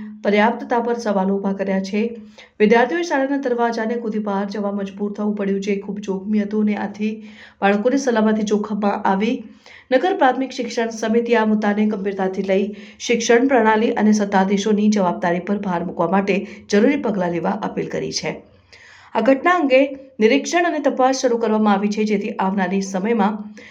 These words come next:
બાળકોની સલામતી સુનિશ્ચિત થઈ શકે. વાલીઓએ શાળા સંચાલકોની નિર્શંકતાને લઈને કડક કાર્યવાહી કરવાની માંગ કરી છે. તેમણે જણાવ્યું કે બાળકોની સુરક્ષા પ્રથમ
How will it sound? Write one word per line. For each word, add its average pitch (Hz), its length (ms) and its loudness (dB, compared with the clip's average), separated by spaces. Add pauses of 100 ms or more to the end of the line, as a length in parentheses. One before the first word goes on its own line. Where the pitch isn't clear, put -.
(240)
બાળકોની 349 480 2
સલામતી 269 440 2
સુનિશ્ચિત 262 500 -4
થઈ 233 140 -4
શકે. 233 340 0
વાલીઓએ 202 420 2
શાળા 202 280 -4
સંચાલકોની 196 840 -2 (1900)
નિર્શંકતાને 233 1080 2 (220)
લઈને 277 340 4
કડક 240 260 -2
કાર્યવાહી 208 300 0
કરવાની 233 400 0
માંગ 208 300 0
કરી 208 180 -2
છે. 214 120 -4
તેમણે 202 280 -4
જણાવ્યું 190 400 -4
કે 220 60 -4
બાળકોની 196 540 -2
સુરક્ષા 190 440 -6
પ્રથમ 196 380 -6